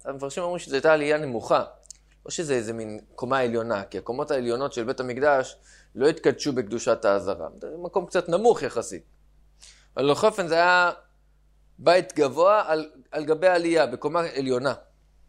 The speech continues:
עכשיו, ב-, בלשכת הגזית עצמה,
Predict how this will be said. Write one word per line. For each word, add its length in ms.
עכשיו, 280
ב-, 340
בלשכת 640
הגזית 400
עצמה, 840